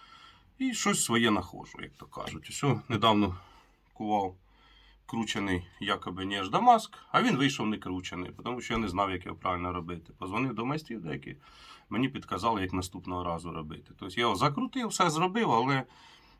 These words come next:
закрученого нема на ножі тут. Ну, він ще не очуханий, погано видно. Але видно, що це просто прямі слої йдуть.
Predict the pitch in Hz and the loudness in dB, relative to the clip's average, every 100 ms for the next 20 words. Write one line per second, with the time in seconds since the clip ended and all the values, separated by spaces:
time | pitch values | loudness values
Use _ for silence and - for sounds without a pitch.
0 | - - - 107 - 226 226 143 127 127 | -20 -12 -4 4 6 6 2 4 4 4
1 | 131 127 98 101 139 107 87 90 - 85 | 4 6 4 6 6 6 2 -6 -8 -16
2 | - 110 165 120 - 104 220 - 202 - | -8 -4 -2 -2 -2 -2 -2 -4 -6 -4
3 | 101 92 107 110 113 160 214 131 104 - | -4 -4 0 0 2 0 0 -2 -4 -6
4 | _ _ _ _ _ _ _ _ - - | _ _ _ _ _ _ _ _ -20 -20
5 | - - - - - - 113 120 135 180 | -20 -18 -20 -20 -20 0 4 6 6 6
6 | 101 92 95 90 117 165 180 - 98 98 | 4 -2 -4 -2 0 2 2 2 0 0
7 | 110 123 90 85 82 80 - - | 0 0 -4 -6 -8 -12 -20 -20